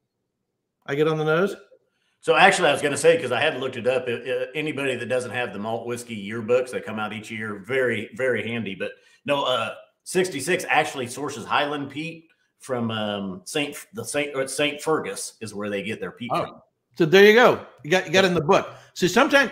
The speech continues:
Speaker 1: and th-, that information can be challenging to get. Sometimes it's not
Speaker 2: Yeah.
Speaker 1: on the distillery website. It's de-, not on the bottle. So you need to find some other reliable third source. So that's excellent.
Speaker 2: Yeah. And that's what I thought when you started to say that, you know, a lot of times you don't know where their peat comes from. I was like, "No, uh,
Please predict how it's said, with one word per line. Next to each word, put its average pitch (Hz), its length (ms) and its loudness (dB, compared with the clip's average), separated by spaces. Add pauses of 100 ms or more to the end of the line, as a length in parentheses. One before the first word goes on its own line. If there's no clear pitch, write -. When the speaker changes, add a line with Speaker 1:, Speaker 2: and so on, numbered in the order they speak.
(120)
Speaker 1:
and 180 140 -4
th-, 208 140 0
that 202 280 2
information 226 540 2
can 165 100 -2
be 131 80 -2
challenging 160 600 0
to 127 60 0
get. 127 280 -2
Sometimes 196 360 -2 (220)
it's - 140 -12
not 151 160 2
Speaker 2:
Yeah. 156 80 2
Speaker 1:
on 156 80 -2
the 147 80 -4
distillery 135 500 -2
website. 151 760 -2 (160)
It's - 120 -14
de-, 117 300 -4
not 110 240 -2
on 104 100 -2
the 101 80 -4
bottle. 135 640 0 (160)
So - 140 -10
you 147 80 -4
need 170 120 -2
to 151 60 -8
find 135 260 -2
some 143 160 -6
other 139 180 -2
reliable 113 680 -4
third 113 220 -8
source. 107 340 -6 (100)
So 151 140 -4
that's 233 240 4
excellent. 135 400 -4 (180)
Speaker 2:
Yeah. - 280 4 (100)
And 165 80 2
that's 196 160 8
what 196 100 8
I 139 60 10
thought 165 240 8
when 143 100 -2
you 151 60 -2
started 143 400 2
to 120 60 -2
say 143 300 -2
that, 110 200 -4
you 120 80 -8
know, 120 140 -4
a 117 100 -6
lot 117 220 -2
of 107 60 -10
times 120 240 -6
you 120 60 -8
don't 120 200 -4
know 117 120 -2
where 117 220 -2
their 104 140 -8
peat 131 300 -14
comes 135 220 -6
from. 143 240 -2
I 117 40 -2
was 107 100 -6
like, 113 140 -2
"No, 123 100 -2
uh, 104 640 -4